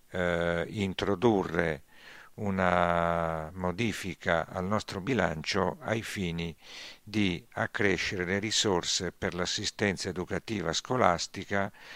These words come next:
nelle scuole dell'infanzia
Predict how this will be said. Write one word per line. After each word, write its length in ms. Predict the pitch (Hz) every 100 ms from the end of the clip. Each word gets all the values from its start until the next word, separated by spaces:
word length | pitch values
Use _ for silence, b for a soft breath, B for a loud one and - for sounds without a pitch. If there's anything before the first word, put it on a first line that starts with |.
| B B B
nelle 360 | 104 113 113 113
scuole 800 | - - 107 90 87 82 76 - b b b
dell'infanzia 1300 | 90 101 101 101 - 110 92 80 - 98 85 78